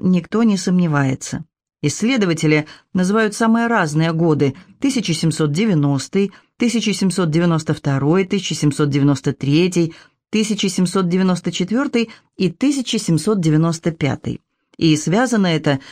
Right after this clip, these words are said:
с разночтениями в различных документах, формулярах, рапортах и послужных книгах. Биограф Грибоедова Фомичев,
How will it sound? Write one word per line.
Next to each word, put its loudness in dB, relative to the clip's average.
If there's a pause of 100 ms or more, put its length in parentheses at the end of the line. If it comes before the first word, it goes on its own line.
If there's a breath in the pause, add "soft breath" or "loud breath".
(140 loud breath)
с -10
разночтениями 2 (200 loud breath)
в -4
различных 2
документах, 0
формулярах, 0 (240 soft breath)
рапортах 0
и -2
послужных -2
книгах. -2 (480)
Биограф 2
Грибоедова 2
Фомичев, 0